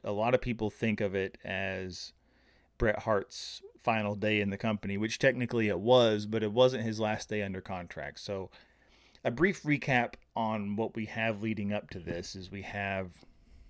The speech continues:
Bret Hart in a situation where he's been the company guy, the top guy ever since, really since ninety-three when Hogan left to go to W C W.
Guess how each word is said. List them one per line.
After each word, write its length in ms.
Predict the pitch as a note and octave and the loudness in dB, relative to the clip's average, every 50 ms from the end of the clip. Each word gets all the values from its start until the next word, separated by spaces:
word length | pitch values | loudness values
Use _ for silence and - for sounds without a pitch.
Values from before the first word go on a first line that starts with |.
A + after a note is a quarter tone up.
| - _ _ _ _ _ _ _ _ - - _ _ _ _ _ _ _ _ - | -20 _ _ _ _ _ _ _ _ -20 -20 _ _ _ _ _ _ _ _ 4
Bret 240 | A#2+ C3 C#3 C#3 B2+ | 8 8 8 8 8
Hart 240 | C3 B2+ B2+ B2+ | 8 6 8 8
in 120 | A#2+ A#2+ A#2+ | 8 6 6
a 40 | A#2+ | 6
situation 760 | - B2+ A#2 G#2+ A#2 G#2+ G#2 G2+ G#2 G#2 - - A2+ G#2+ G#2+ | 4 2 0 0 0 0 2 2 2 0 0 -2 -2 -2 -2
where 200 | G#2 G2+ G2 F#2+ | 0 0 0 -2
he's 340 | F#2+ F#2+ A#2 A#2+ A#2+ A2 G#2+ | -2 0 2 2 2 2 2
been 560 | G#2+ A2+ A2 G#2+ G#2 G2+ G2 G2 F#2+ F#2+ F#2 - _ _ _ _ _ _ _ _ - | 0 0 0 0 0 -2 -2 -4 -6 -8 -10 -12 _ _ _ _ _ _ _ _ -8
the 100 | A2 G#2 | -8 -6
company 440 | - B2 A#2 A2 - G#2+ A2 G#2 G2 | -2 -2 -2 -2 -2 -2 -4 -4 -2
guy, 360 | G#2+ G2 G2+ G2+ F#2+ F#2+ G2 | -4 -4 -4 -2 -4 -4 -4
the 100 | F#2 F#2+ | -6 -8
top 360 | - - - B2 A#2 - - | -6 -2 0 0 0 0 -2
guy 560 | A#2+ G#2+ F#2+ F#2+ F#2+ G2 F#2+ F2+ F2 F#2 F#2 - - - _ - | -4 -2 -2 -2 -2 -4 -4 -4 -6 -8 -10 -14 -18 -20 _ -10
ever 240 | - A2 G#2 F#2+ G2 | -6 -4 -4 -2 -4
since, 320 | - - - G#2+ F#2+ - - | -4 -4 -4 -4 -4 -2 0
really 220 | F#3 A3+ F#3 C3+ | 0 2 2 2
since 240 | - - A#2+ A#2 - | 2 2 0 0 2
ninety-three 720 | C3 A#2+ A#2 A#2 G#2+ - - A2+ G#2+ G#2 G2+ F#2+ F#2 F#2 G2+ | 2 2 4 2 2 0 0 0 2 2 0 0 -4 -6 -6
when 200 | A2 G2 F#2+ F#2 | -6 -6 -4 -2
Hogan 460 | G2+ G#2 G2+ F#2+ F#2+ F#2 F2+ F2+ F2 - - | 0 0 0 0 -2 -4 -4 -6 -8 -10 -8
left 380 | - F#2 F2+ F2+ F#2 - - - | -6 -4 -4 -4 -4 -6 -8 -10
to 60 | G2+ | -8
go 120 | F#2 F#2 | -6 -6
to 80 | F2+ F2+ | -6 -6
W 200 | F2 F#2 F#2+ F#2+ | -6 -6 -8 -8
C 140 | - - F#2 | -8 -10 -8
W. 400 | F2+ F2 E2 F#2+ F2+ F2 F2 | -8 -8 -8 -8 -10 -12 -14